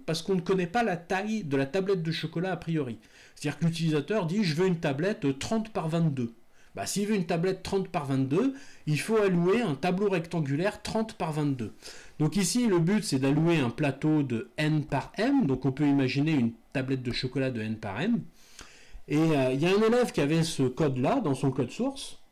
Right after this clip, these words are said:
Et puis, euh, Monsieur Châtel, il le télécharge depuis Moodle,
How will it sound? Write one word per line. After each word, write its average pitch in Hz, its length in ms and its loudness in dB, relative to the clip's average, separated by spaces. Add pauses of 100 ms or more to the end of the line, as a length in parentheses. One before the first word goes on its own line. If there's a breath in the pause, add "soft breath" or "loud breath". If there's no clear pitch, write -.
(840)
Et 123 100 -4
puis, 170 200 2
euh, 107 280 0
Monsieur 143 300 0
Châtel, 170 480 2
il 113 140 0
le 113 120 -2
télécharge 156 800 0 (120)
depuis 120 260 -2
Moodle, 196 560 2